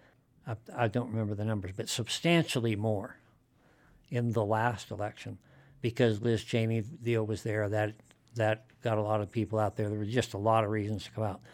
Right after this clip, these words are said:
Yeah, we're coming into a presidential year, which generally brings it up more. But, but what I'm getting at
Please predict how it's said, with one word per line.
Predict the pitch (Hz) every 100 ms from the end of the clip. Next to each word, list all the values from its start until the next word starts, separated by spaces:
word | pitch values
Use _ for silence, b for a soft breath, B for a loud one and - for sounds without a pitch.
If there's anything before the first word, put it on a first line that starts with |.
| B B -
Yeah, | 151
we're | 147 127
coming | - 165 147
into | 131 120 123
a |
presidential | - 135 120 117 131 131 127
year, | 113 113
which | 104 -
generally | 123 113 110 104
brings | - 113 107 98
it | 107
up | 104
more. | 110 101 - B B B 123 B -
But, | 135 - - -
but | - 139
what | 147 170
I'm | 160 151
getting | 160 180 151
at | 123 123